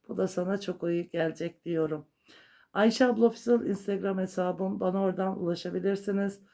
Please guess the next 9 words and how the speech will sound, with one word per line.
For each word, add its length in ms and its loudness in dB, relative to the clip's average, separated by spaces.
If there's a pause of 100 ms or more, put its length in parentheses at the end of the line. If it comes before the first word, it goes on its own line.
(400)
Özel 260 4
açılım 400 0
için 300 -2
D 160 4
M'den 380 0
yazarak 600 0
bilgi 260 0
sahibi 360 -2
olabilirsiniz. 920 -2